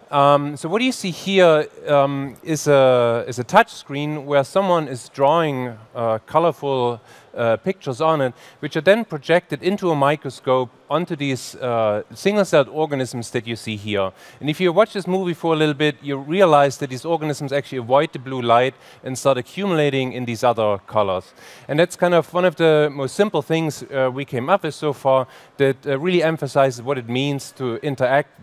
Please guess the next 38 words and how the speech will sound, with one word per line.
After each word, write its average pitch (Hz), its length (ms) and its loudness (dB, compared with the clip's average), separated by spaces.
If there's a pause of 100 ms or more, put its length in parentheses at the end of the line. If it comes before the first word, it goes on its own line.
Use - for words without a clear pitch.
(160)
with 127 140 -6
an 117 100 -6
organism 135 680 -2 (100)
that 123 160 0
is 117 280 -4
microscopically 139 760 -4
small 120 420 0
and 117 160 -6
that 113 160 -8
we 120 80 -10
usually 151 380 -6
can't 117 340 -4
see 120 300 -6
with 107 160 -4
our 107 120 0
naked 104 300 -8
eye. 92 300 -2 (600)
And 151 300 2 (140)
during 247 180 0
my 214 120 4
talk, 165 360 2
I 156 60 -2
will 151 120 -2
show 160 200 -2
you 151 220 0
a 139 60 -2
number 147 300 2
of 165 140 -2
different, 147 440 0
uh, 127 220 2
setups 147 600 0
that 139 120 -2
we've 120 240 -10
built 175 280 2
for 151 120 -4
different 139 320 -6
purposes. 180 560 -4
Primarily, 147 680 -2